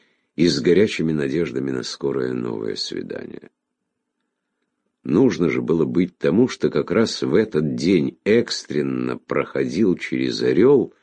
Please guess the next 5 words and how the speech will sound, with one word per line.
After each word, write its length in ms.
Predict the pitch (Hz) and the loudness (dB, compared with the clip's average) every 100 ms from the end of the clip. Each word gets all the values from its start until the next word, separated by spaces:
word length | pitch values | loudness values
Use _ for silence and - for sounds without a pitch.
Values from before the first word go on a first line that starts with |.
| _ _ _ _ _ _ _ _ _ _ _ - | _ _ _ _ _ _ _ _ _ _ _ -4
некий 440 | 73 120 117 110 | 0 2 4 2
траурный 880 | - 92 80 110 131 110 104 101 85 | 2 0 2 4 4 4 4 4 2
поезд 880 | - 90 113 113 92 - - - - | 2 4 6 4 0 -10 -18 -20 -14
чрезвычайной 800 | - 73 73 80 85 90 80 80 | -4 -2 0 -2 0 0 0 -2
важности. 720 | 64 57 50 - - - | -2 -4 -8 -12 -18 -20